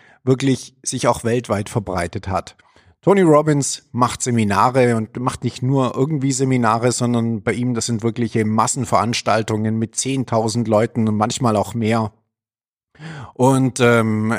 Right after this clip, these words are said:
ja, bei seinen Seminaren ist er natürlich auch noch bekannt für diesen Feuerlauf, den er macht.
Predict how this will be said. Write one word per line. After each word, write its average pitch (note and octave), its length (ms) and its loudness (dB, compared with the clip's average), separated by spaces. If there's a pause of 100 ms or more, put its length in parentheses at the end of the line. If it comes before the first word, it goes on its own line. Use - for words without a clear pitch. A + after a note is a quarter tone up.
ja, A#2 280 0
bei A2 260 -2
seinen A#2+ 240 0
Seminaren A#2+ 680 0
ist - 200 -6
er A#2 80 0
natürlich A2+ 340 -4
auch - 120 -2
noch B2+ 160 -4
bekannt A#2 500 -6
für A#2+ 100 -4
diesen G#2+ 280 -6
Feuerlauf, B2+ 680 2
den A#2+ 160 -2
er A#2 80 -2
macht. A2 400 -4